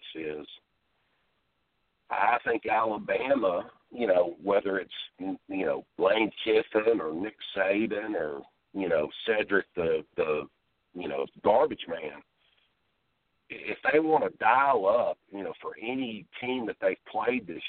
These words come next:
year, um, and run the football on the team, I think this is one that you might wanna do that with. Um, because I think that, that Alabama, you know, in, in every game, I think that's where Alabama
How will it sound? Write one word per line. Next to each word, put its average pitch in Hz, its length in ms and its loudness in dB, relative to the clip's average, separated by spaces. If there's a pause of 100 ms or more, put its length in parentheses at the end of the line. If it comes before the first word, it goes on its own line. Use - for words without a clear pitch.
year, 76 280 -8 (760)
um, 78 440 -2
and 87 160 -6
run 117 260 4
the 98 60 -8 (120)
football 80 580 -4
on 67 80 -18
the - 180 -12
team, 82 280 -8 (180)
I 101 160 -6
think 107 220 -6
this 104 220 -6
is 98 120 -20
one 92 240 -2
that 92 180 -6
you 92 80 -10
might 85 260 0
wanna 76 240 -8
do 92 220 -6
that 80 240 -8
with. - 140 -14 (880)
Um, 73 540 -2
because - 220 -6
I 90 180 0
think 98 280 0
that, 85 200 -6
that 85 140 2
Alabama, 90 840 0 (320)
you 196 140 -2
know, 95 260 4
in, 110 180 -6
in 113 180 2
every 131 360 2
game, 80 340 -6
I 82 160 -6
think 87 180 -4
that's - 240 -4
where 85 120 2
Alabama 87 580 2